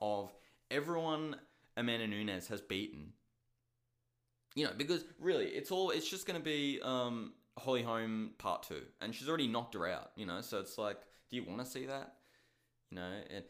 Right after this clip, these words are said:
maybe they can say, "But this time it's at featherweight." You know, but I don't wanna watch that, okay? It's gonna be boring. So,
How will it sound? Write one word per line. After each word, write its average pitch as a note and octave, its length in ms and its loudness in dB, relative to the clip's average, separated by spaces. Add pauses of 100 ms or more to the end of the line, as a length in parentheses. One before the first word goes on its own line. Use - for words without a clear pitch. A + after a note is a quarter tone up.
(120)
maybe B2 200 2
they A#2 120 2
can G#2+ 180 -6
say, G2 260 -6
"But F#2+ 140 -12
this A#2+ 180 -2
time G#2 300 -2
it's A#2+ 120 -6
at - 140 -6
featherweight." B2 880 -6 (720)
You - 60 -14
know, B2 80 -10
but C#3+ 100 -6
I E3+ 60 -6
don't G#3 100 -4
wanna G3 140 0
watch E3+ 260 0
that, - 280 -12 (120)
okay? C#3+ 380 -6
It's - 220 -12
gonna E3+ 180 -4
be E3 100 -4
boring. C3+ 380 -4 (1800)
So, C3 520 4